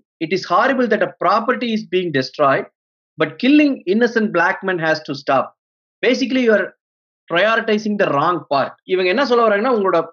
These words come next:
உங்களோட பிரையாரிட்டைசேஷனை மாத்துங்கன்றாங்க. "ஐயோ, ரொம்ப கொடூரம், ஒரு, ஒரு, ஒரு கருப்பரை வந்து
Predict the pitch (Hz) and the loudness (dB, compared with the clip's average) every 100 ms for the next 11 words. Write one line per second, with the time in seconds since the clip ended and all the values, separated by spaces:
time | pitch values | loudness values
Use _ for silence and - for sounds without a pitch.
0 | _ - 151 147 - - 185 262 285 240 | _ -6 -4 -4 -10 -2 0 2 2 0
1 | 208 202 190 160 147 202 202 190 185 165 | -2 -4 -4 -2 0 0 0 -2 0 0
2 | 139 117 _ _ _ _ 131 185 226 156 | -2 -6 _ _ _ _ 0 4 6 4
3 | 131 180 226 - 180 220 208 196 151 - | 0 -2 -2 -2 -2 2 4 2 0 -6
4 | - 123 127 123 127 127 123 123 _ _ | -8 -6 -4 -4 -2 -2 -2 -6 _ _
5 | 123 120 156 190 202 180 180 | -6 0 2 2 2 0 2